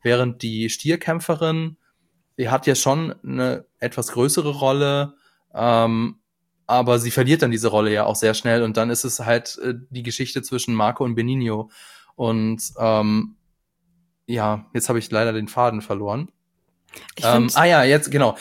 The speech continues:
Speaker 1: jetzt weiß ich wieder, was ich sagen wollte. Und zwar, ähm, weil du ja auch gesagt hast, ist so, verurteilt der Film das jetzt wirklich? Ich glaube, die, warum das für dich auch so, so unklar ist, ist, weil der Film sich eher auf die Männerfreundschaft zwischen Marco und Benigno konzentriert. Also zum Beispiel,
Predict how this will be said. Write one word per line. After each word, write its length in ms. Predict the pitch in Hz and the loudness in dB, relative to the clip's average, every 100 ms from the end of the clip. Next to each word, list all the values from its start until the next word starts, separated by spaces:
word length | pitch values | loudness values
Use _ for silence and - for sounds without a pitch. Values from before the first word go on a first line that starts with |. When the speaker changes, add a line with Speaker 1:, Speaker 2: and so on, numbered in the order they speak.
| - | -12
Speaker 1:
jetzt 140 | - | -2
weiß 120 | 123 120 | 0 2
ich 60 | |
wieder, 140 | 117 113 | 2 2
was 160 | 113 | 0
ich 80 | 117 | 0
sagen 180 | 110 107 | 0 0
wollte. 220 | 104 107 - - - | -2 -4 -6 -14 -4
Und 140 | 117 | -2
zwar, 360 | - 120 117 - | 2 4 4 2
ähm, 520 | 131 123 120 - 131 | 0 0 0 -4 -6
weil 180 | 135 135 | 0 2
du 80 | 135 | 4
ja 80 | 123 | 2
auch 120 | 127 | 2
gesagt 340 | 123 120 131 | 0 0 0
hast, 180 | 131 - | -2 -4
ist 260 | - 123 - | -6 -6 -2
so, 220 | 131 120 | -2 -2
verurteilt 580 | - 123 135 190 170 139 | -2 0 2 2 2 2
der 80 | 123 | 0
Film 240 | 135 120 | 0 0
das 140 | 117 - | -2 -2
jetzt 180 | 113 | -4
wirklich? 420 | 120 113 110 107 - - - _ | -4 -4 -4 -8 -12 -20 -20 _
Ich 160 | 123 110 | -6 0
glaube, 260 | 135 135 120 | 2 4 2
die, 180 | 123 - - 143 - | -2 -6 -14 -14 -2
warum 260 | 123 135 160 | 2 2 0
das 160 | 147 | -2
für 100 | - | -4
dich 220 | 120 165 | -4 -4
auch 160 | - - | -2 -2
so, 460 | - 120 113 110 - | -2 0 0 -2 -6
so 140 | 120 | -6
unklar 600 | 110 147 226 233 - 101 - | -2 2 0 0 -2 0 0
ist, 340 | 135 - - | -4 -6 -6
ist, 360 | 131 - - _ _ _ - | -4 -2 -4 _ _ _ -4
weil 560 | 110 113 113 117 117 _ | 2 4 4 2 -2 _
der 320 | - 123 131 | -4 0 2
Film 260 | - 147 135 | 2 2 2
sich 300 | 123 - 143 | -2 -6 0
eher 480 | 156 156 139 156 | 4 4 4 0
auf 140 | 127 - | -2 -4
die 120 | 117 | -2
Männerfreundschaft 920 | 110 190 233 - 110 110 - 117 - | 2 4 4 2 -2 -2 -2 -4 -4
zwischen 360 | - 127 120 117 | -8 -6 -4 -4
Marco 360 | 107 104 117 131 | -2 -2 -2 -6
und 140 | 113 | -4
Benigno 460 | 113 113 175 151 113 | -2 0 0 0 -2
konzentriert. 640 | - 110 110 107 110 107 | -4 -6 -4 -4 -4 0
Also 140 | 113 113 | -2 -2
zum 140 | 127 | 0
Beispiel, 380 | 120 123 127 | 0 0 -4